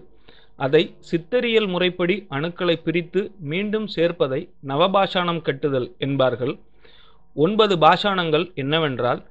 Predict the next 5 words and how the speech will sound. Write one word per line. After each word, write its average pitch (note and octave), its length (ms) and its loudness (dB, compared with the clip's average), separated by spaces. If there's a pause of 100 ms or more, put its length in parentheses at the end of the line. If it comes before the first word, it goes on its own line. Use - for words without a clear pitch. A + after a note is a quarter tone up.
(400)
சாதிலிங்கம், D#3 800 0 (400)
மனோசிலை, C#3+ 640 0 (600)
காந்தம், D#3 500 2 (580)
காரம், D#3+ 480 2 (520)
கந்தகம், D#3 580 -2